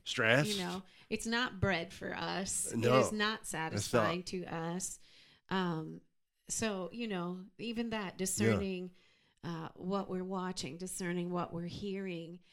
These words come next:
Speaker 2: um, it might be inspiring,
Speaker 1: Yeah.
Speaker 2: we think,
Speaker 1: Mm-hmm.
Speaker 2: but when it comes down to the content of the thing,
Speaker 1: Yeah.
Speaker 2: it ends up being empty.
Speaker 1: It's true.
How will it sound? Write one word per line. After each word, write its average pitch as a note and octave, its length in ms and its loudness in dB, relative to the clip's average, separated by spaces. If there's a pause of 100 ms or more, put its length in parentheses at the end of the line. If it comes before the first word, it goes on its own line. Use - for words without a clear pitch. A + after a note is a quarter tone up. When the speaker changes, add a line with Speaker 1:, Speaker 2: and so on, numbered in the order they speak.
(240)
Speaker 2:
um, D#3+ 360 -8 (500)
it E3 140 -4
might G3 280 0
be F#3 440 -4
inspiring, A#3 1120 -2
Speaker 1:
Yeah. G2+ 240 6
Speaker 2:
we A#3 180 2
think, C#4+ 840 -2 (120)
Speaker 1:
Mm-hmm. G#2 380 -2
Speaker 2:
but A3+ 200 0
when A3 160 0
it - 120 -8
comes G#3+ 300 -4
down F#3+ 200 -2
to F#3+ 100 -6
the F3 100 -4
content F#3+ 720 -6
of F3 140 -10
the F3 80 -10
thing, E3 580 -6
Speaker 1:
Yeah. - 200 -2 (260)
Speaker 2:
it E3 120 -4
ends D#3+ 240 -6
up - 120 -12
being D#3 220 -4
empty. D3+ 440 -10 (140)
Speaker 1:
It's A2+ 160 -2
true. - 260 0